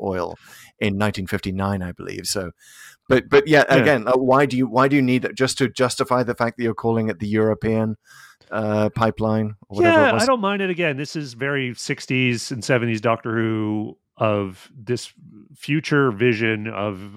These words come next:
Speaker 2: more of a united Europe and world government, you know, that, that, that's, that's kind of like, if there's a vision of political future in Doctor Who, it's this sort of gradual unity.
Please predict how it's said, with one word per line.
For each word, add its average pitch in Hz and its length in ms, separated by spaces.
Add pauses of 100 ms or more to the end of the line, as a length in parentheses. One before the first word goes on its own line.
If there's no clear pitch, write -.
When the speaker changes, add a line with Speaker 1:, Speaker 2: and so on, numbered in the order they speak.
(220)
Speaker 2:
more 110 320
of 101 100
a 101 80
united 101 480
Europe 101 340
and 92 200
world 101 320
government, 98 560
you 101 100
know, 90 380 (300)
that, 92 180 (200)
that, 95 200 (300)
that's, 117 280
that's - 180
kind 165 300
of 123 140
like, 117 200
if 127 140
there's 107 220
a 98 180 (400)
vision 113 480
of 98 240
political 113 340
future 101 360
in 95 60
Doctor 92 280
Who, 87 120
it's - 160
this - 280
sort 98 160
of 87 80
gradual 87 460
unity. 87 500